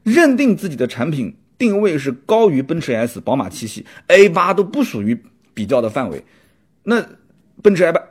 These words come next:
就是奔驰的这个迈巴赫 S 级，它相当于打造的是一个真空的区域，是不是这个概念？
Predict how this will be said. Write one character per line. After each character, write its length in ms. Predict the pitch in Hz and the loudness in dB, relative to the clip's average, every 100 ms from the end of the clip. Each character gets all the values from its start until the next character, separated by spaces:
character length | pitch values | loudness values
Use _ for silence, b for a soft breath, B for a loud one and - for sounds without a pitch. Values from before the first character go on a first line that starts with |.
| 143 131 | -14 -4
就 120 | 156 | -2
是 40 | |
奔 180 | 143 214 | 2 2
驰 140 | 202 | 2
的 120 | 151 139 | 0 2
这 120 | 131 | 0
个 580 | 110 101 87 65 50 - | 0 0 -2 -4 -8 -14
迈 140 | - 156 | 0 2
巴 120 | 156 | 2
赫 100 | 143 | 0
S 280 | - 123 98 | -4 -6 -10
级， 140 | 82 | -16
它 120 | - 147 | -12 -8
相 100 | 170 | -6
当 140 | 165 | -6
于 80 | 156 | -6
打 200 | - 107 | -6 -2
造 120 | 147 | 0
的 100 | 131 | 0
是 160 | 117 120 | -2 -2
一 100 | 123 | -2
个 100 | 117 | -2
真 200 | 135 139 | -4 -4
空 140 | 143 | -4
的 80 | 117 | -6
区 200 | - 85 | -10 -16
域， 120 | 82 _ _ - | -18 _ _ -14
是 180 | - | -4
不 80 | 190 | -2
是 100 | 127 | -2
这 60 | 101 | -4
个 80 | 90 | -6
概 120 | 87 | -10
念？ 160 | 80 | -12